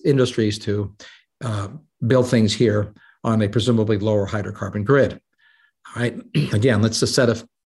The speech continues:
aside the fact that this is a bizarre way to stimulate reshoring by making everything more expensive for consumers.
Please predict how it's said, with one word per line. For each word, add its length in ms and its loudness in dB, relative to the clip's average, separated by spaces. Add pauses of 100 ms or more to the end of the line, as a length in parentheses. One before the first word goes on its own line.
aside 380 0
the 80 -8
fact 260 -2
that 200 -4 (1300)
this 200 2
is 120 2
a 40 4
bizarre 460 2
way 220 4
to 320 0
stimulate 560 0
reshoring 580 -2
by 200 -6
making 360 -2
everything 300 -2
more 100 -2
expensive 480 -4
for 60 -18
consumers. 560 -10